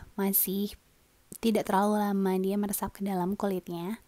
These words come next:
Mungkin sekitar lima menit ya dia baru meresap sempurna, yang nggak bikin lengket banget di kulit kita ya, Mam. Nah, selanjutnya teksturnya minyak telon lega. Ini dia mirip banget sama tekstur yang Sweet Sal tadi. Jadi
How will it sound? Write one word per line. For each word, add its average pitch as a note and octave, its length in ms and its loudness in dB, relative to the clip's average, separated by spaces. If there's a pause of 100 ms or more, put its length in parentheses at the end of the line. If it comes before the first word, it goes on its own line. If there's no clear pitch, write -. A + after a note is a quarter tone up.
(160)
Mungkin A#3 340 2
sekitar G#3 380 -2
lima G#3+ 240 0
menit A3 260 0
ya F#3 160 -2
dia G3 220 -2
baru F#3+ 180 -2
meresap F#3+ 380 -4
sempurna, G3 720 -2
yang G3+ 260 -4
nggak G3 160 -6
bikin G3 380 -4
lengket G3 420 -2
banget F#3 320 -4
di G3+ 80 -10
kulit F#3 320 -6
kita G3+ 300 -8
ya, G3+ 100 -4
Mam. F#3+ 240 -4 (480)
Nah, A3 80 4
selanjutnya G3+ 480 0
teksturnya G#3 480 -2
minyak F#3 320 0
telon F#3+ 240 -2
lega. G3+ 560 2 (840)
Ini A#3 240 0
dia G#3+ 320 4
mirip B3 400 2
banget G#3 320 0
sama G3+ 280 0
tekstur - 320 -6
yang G3 80 -2
Sweet F#3+ 200 -4
Sal F#3+ 160 0
tadi. F#3 480 -4 (400)
Jadi G3+ 260 -2